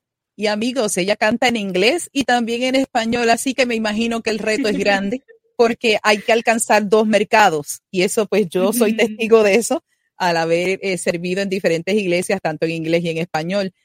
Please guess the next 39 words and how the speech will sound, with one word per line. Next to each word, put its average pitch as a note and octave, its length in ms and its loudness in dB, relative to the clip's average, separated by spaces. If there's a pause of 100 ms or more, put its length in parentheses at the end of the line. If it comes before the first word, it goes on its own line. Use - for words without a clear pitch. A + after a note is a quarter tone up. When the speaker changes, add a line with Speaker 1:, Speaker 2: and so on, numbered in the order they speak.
(180)
Speaker 1:
Y, F#3+ 520 -4
y A#3 160 0
eso, C4 260 0
y C4 140 0
es, E4 240 0
y C#4+ 120 0
es G4+ 180 0
una A4+ 200 -2
oportunidad E4 640 0
grandísima, C4 760 0
porque G#3+ 260 -2
entonces C4+ 400 0
nos B3+ 200 2
enseña, C4+ 720 0
nos A#3 240 -2
enseña C4 560 0
este C#4 240 -4
nivel A#3 520 2 (320)
de A#3 140 2
cómo B3+ 300 2
la D#4 80 0
adoración C4+ 520 0
es C4 260 -2
en G#3+ 180 -2
este A#3+ 280 -2
lugar D#3+ 300 -2
y E3 80 -6
cómo A#3 240 -2
la C4+ 100 0
adoración A#3 400 -2
es A3 120 -4
acá, G3 440 -2
cómo A#3 220 2
entonces B3 400 0
Speaker 2:
Ujú. A3+ 80 0
Speaker 1:
nosotros A3 400 -6
podemos, B3 440 0 (420)
eh, F#3+ 400 2
¿verdad?, G3 460 2